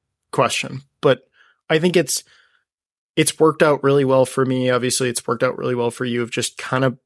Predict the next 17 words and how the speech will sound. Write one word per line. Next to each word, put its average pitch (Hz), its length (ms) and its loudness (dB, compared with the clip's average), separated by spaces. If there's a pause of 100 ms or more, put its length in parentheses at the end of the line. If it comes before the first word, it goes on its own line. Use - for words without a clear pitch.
(960)
clawing 143 480 4
your 147 120 4
way 127 240 4
out 120 120 4
of 113 100 0
a 117 80 -4
hole. 117 460 2 (760)
And 117 540 0 (560)
I 127 80 2
think 147 360 -4 (340)
there's 135 160 2
a 131 60 4
lot 120 280 4
of 135 80 4
lessons 123 520 0
that 135 120 -4
you 120 160 -4